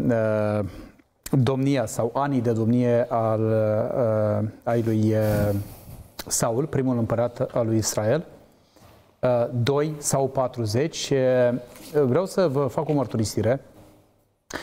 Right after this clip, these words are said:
aduc aminte că în anii studenției, uh, am participat la o discuție, la o dezbatere destul de tensionată,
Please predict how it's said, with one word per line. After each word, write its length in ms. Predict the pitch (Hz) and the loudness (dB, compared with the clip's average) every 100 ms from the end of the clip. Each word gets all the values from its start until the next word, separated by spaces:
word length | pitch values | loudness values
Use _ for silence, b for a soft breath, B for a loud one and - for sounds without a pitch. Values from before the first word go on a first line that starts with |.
| B - | B -4
aduc 160 | 151 165 | -2 0
aminte 280 | 151 139 | 0 0
că 100 | 143 | 0
în 60 | 127 | 0
anii 160 | 127 120 | 0 -2
studenției, 840 | - 113 107 - 123 135 127 139 | 0 0 2 2 2 2 0 0
uh, 520 | 135 120 117 113 110 - - | 0 2 2 2 0 -4 -2
am 160 | 127 | 0
participat 680 | 120 117 120 117 107 147 151 | 0 -2 -4 -4 -2 -2 0
la 300 | 120 120 113 143 | 0 0 0 0
o 120 | 135 | -2
discuție, 440 | 123 - 127 - | -2 -4 -2 0
la 80 | 131 | 0
o 80 | 117 | 0
dezbatere 600 | 113 98 104 101 107 117 | 0 -2 -2 0 0 0
destul 400 | 120 113 - 131 | 0 -2 -2 0
de 100 | 127 | 0
tensionată, 840 | - 120 104 110 101 98 - 143 | 0 0 0 -2 -2 -2 -4 -4